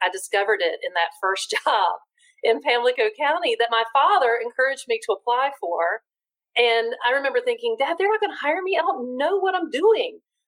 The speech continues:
But they did. They saw something. And what a blessing, because it set me on the path of economic development that ultimately led to, uh, I was the assistant director of the Economic Development Council in Carteret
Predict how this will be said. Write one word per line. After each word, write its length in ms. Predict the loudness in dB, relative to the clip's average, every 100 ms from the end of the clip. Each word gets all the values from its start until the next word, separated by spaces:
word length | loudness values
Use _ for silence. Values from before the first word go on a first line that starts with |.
| _
But 200 | 4 4
they 200 | 2 2
did. 480 | 4 6 6 4 2
They 100 | 0
saw 240 | 4 2 2
something. 540 | 0 0 0 0 -4 -8 _ _ _ _ 0 4
And 240 | 4 2 -4 -4
what 140 | 0 0
a 60 |
blessing, 480 | 2 0 0 -4 -8 -6
because 260 | -2 0 2
it 100 | 0
set 320 | -2 -2 0
me 220 | 0 0
on 400 | 2 2 2 -2 -2
the 260 | 0 2 0 -2
path 280 | 0 2 2 0
of 120 | -8
economic 500 | -8 -6 -4 -4 -4
development 720 | -2 2 2 0 -4 -4 -6 _ _ _ _ 2
that 260 | 2 0
ultimately 540 | 2 2 0 -2 -2 -2
led 460 | 0 2 2 0 -4 -4
to, 400 | -2 0 -2 -4 -8 _ _ _
uh, 160 | -2 0
I 40 |
was 120 | -2
the 80 | -6
assistant 640 | -4 0 0 0 -2 -2 -4
director 500 | 0 0 2 0 2
of 160 | 0 -2
the 100 | -6
Economic 280 | -6 -6 -6
Development 340 | -2 -2 -2 -4
Council 300 | -4 0 -4
in 60 | 0
Carteret 280 | 2 4